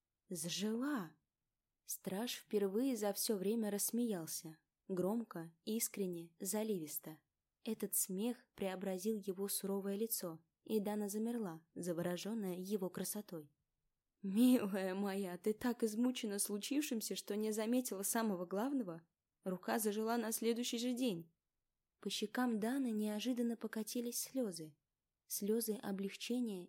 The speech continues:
и странной щемящей радости. «Значит... значит, я свободна? Даника теперь вдова?» «О чем же ты плачешь?» Фредерик мягко большим пальцем смахнул слезинку с ее щеки.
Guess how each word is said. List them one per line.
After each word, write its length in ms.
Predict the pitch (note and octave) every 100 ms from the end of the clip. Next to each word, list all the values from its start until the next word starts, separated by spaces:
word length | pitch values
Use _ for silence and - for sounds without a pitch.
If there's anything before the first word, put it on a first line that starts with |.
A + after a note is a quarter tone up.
| -
и 80 |
странной 600 | G3 - G3 A3+ A3+ F3 F3+
щемящей 640 | - A3 G3 F3+ F3 G#3+
радости. 580 | A3 A3 E3 - - E3 _ _ _ _ _ _ _ -
«Значит... 760 | - G3+ G3+ A#3 - A3 G#3+ - _ _ _ _ _ _ _ -
значит, 560 | G3+ G#3+ A#3 - G#3+
я 180 | - A#3
свободна? 720 | A#3 A3+ F#3+ G#3+ D#4 C4 G#3+ - _ _ -
Даника 500 | A3 G3+ A#3 B3 A#3
теперь 340 | - - A#3+
вдова?» 400 | A#3+ G3 G#3+ D4+ - _ _ _ _ _ _ _
«О 160 | - D#3
чем 260 | - G3
же 120 | G#3
ты 160 | G#3+ A#3+
плачешь?» 680 | - A#3+ B3+ B3 D#3 D3 - _ _ _ _ _ _ _
Фредерик 540 | - F#3+ A#3 G#3+ - -
мягко 480 | G3 G3 A#3 -
большим 420 | F#3 F#3 F#3+ - G3
пальцем 520 | - A#3 - F#3+ F3+ _
смахнул 580 | - - G#3+ G3+ A3+ A#3
слезинку 600 | - G#3 F#3+ G3+ G3+ G#3+
с 120 | -
ее 220 | G3 F3
щеки. 500 | E3+ - F3+ - D#3+